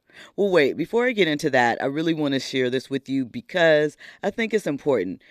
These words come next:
You know, the Super Bowl is a little less than, what is February eleventh? So a little more than a month out, about thirty-two days away. And if you are thinking about going, how much would you be willing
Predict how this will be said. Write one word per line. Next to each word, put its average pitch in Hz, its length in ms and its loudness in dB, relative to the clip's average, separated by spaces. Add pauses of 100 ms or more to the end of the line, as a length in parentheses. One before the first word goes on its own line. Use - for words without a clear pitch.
(160)
You 233 100 -8
know, 240 100 -4
the 202 80 -4
Super 220 320 -6
Bowl 147 440 2
is 139 280 0 (720)
a 381 60 -16
little 285 280 -2
less 170 260 0
than, 156 200 -6 (540)
what 120 160 -6
is 98 160 -10 (180)
February 170 460 2
eleventh? 101 400 -4 (180)
So - 140 0
a - 20 4
little 254 220 4
more 170 240 6
than 127 160 2
a 117 60 -2
month 104 300 -6
out, - 260 -12 (120)
about - 200 -12 (220)
thirty-two 143 560 0
days 107 380 -2
away. 104 460 -8 (840)
And 190 480 6
if 180 200 2
you 247 180 -2
are 233 80 6
thinking 233 440 -2
about 160 340 2
going, 160 560 -2 (800)
how 185 240 0
much 254 400 2
would 175 300 0
you 185 100 -2
be 175 180 -4
willing 160 600 0